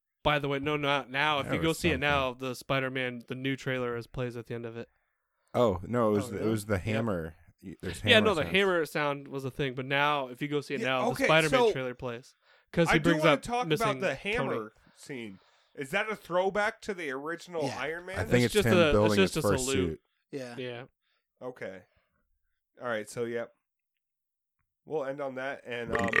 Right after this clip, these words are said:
Speaker 4: also, I just wanna bring up one thing real fast before we leave.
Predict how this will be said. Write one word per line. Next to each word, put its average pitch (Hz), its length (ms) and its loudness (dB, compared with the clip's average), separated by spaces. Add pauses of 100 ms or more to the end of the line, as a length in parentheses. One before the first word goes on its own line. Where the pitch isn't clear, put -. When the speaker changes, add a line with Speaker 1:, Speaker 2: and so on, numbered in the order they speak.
Speaker 4:
also, 50 320 4
I 156 120 -2
just 156 160 -14
wanna 147 200 -6
bring 131 340 -12
up 135 160 -10
one 131 180 -10
thing 151 180 -14
real 147 180 -10
fast 143 380 -10
before 131 280 -12
we 175 100 -10
leave. 175 300 -12